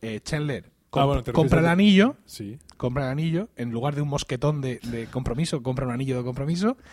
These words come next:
Speaker 1: y el siguiente episodio es el doble final, donde
Speaker 2: Sí.
Speaker 1: es la petición de matrimonio.
Speaker 2: Ujú.
Speaker 1: ¿Vale? Con malentendidos, etcétera. Es decir, que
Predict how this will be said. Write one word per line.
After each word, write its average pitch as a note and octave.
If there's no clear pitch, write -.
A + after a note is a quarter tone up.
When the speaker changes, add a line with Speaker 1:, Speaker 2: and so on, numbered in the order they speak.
Speaker 1:
y A3+
el G#3
siguiente F#3
episodio G3
es G3
el F3
doble F3
final, C#3
donde B2+
Speaker 2:
Sí. B2+
Speaker 1:
es C3+
la D3
petición C3
de C#3+
matrimonio. G#2+
Speaker 2:
Ujú. A#2
Speaker 1:
¿Vale? A#2+
Con G2
malentendidos, G2
etcétera. F#2
Es G2
decir, A2+
que G#2+